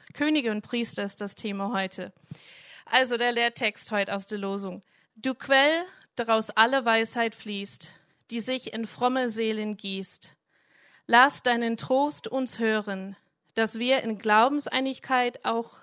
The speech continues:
können alle Christenheit dein wahres Zeugnis lehren. Höre, lehre,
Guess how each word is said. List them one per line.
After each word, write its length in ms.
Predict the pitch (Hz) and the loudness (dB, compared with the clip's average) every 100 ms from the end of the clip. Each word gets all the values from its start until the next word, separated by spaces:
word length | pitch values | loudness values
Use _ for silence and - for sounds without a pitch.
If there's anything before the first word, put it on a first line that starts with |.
| _ | _
können 380 | - 247 254 240 | -2 0 -2 -2
alle 280 | - 226 277 | 0 2 0
Christenheit 840 | - 226 - 220 208 208 202 - 208 | -2 -4 -4 -8 -6 -4 -6 -10 -12
dein 400 | - 208 214 233 | -4 0 0 -2
wahres 480 | 208 208 208 214 - | -2 -2 -2 -8 -8
Zeugnis 480 | - 190 190 208 - | -6 -4 -6 -10 -10
lehren. 480 | 185 190 196 190 190 _ _ _ - _ - _ _ | -6 -6 -6 -10 -14 _ _ _ -20 _ -20 _ _
Höre, 580 | 285 294 285 214 185 190 _ - | 2 4 4 2 -2 -6 _ -6
lehre, 640 | 226 240 240 208 190 202 | 0 2 2 0 -8 -10